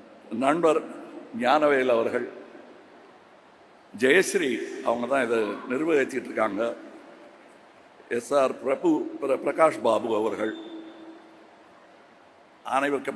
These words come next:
முதல்ல தான் இந்த பேரை ஆரம்பிப்பாங்க. ஆனா வந்த உணர்ச்சி பிரவாகத்துல வே-, மேட்டரை சொல்லிடுவாங்க, அப்புறம் பேரெல்லாம் படிக்கலாம்னா நான் அப்புறம் வந்துட்டேன். நான்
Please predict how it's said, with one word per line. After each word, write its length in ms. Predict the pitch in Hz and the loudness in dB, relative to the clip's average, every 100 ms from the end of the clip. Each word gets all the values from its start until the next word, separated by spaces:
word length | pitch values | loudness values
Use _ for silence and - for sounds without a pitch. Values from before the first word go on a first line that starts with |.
| 127 | 0
முதல்ல 340 | 151 170 170 170 | 2 4 4 6
தான் 160 | 165 139 | 4 2
இந்த 100 | 139 139 | 0 4
பேரை 220 | 139 135 120 | 4 6 4
ஆரம்பிப்பாங்க. 520 | 123 123 - 110 98 101 120 - - - - | 4 0 0 0 0 0 -2 -6 -16 -18 -6
ஆனா 120 | 117 123 104 | -2 0 0
வந்த 200 | 117 160 131 | -2 0 0
உணர்ச்சி 340 | 135 151 - 139 - - - - | 0 -4 -4 -8 -8 -18 -14 -2
பிரவாகத்துல 540 | 135 143 139 131 139 143 190 - - - - | 2 4 2 0 0 0 0 -6 -16 -10 4
வே-, 220 | 127 165 123 120 | 8 6 4 4
மேட்டரை 320 | 165 226 185 - | 6 6 2 2
சொல்லிடுவாங்க, 380 | 156 156 143 131 | 2 4 2 2
அப்புறம் 240 | 143 131 143 | -2 2 2
பேரெல்லாம் 380 | 135 139 - - | 4 2 2 2
படிக்கலாம்னா 520 | 123 127 117 - 135 110 | 2 0 -2 -2 -2 -2
நான் 120 | 107 | -6
அப்புறம் 280 | 104 123 117 | -6 -6 -6
வந்துட்டேன். 380 | 117 - - - - - - - - - 127 | -8 -8 -8 -8 -16 -20 -20 -20 -20 -8 4
நான் 360 | 156 165 156 | 8 8 6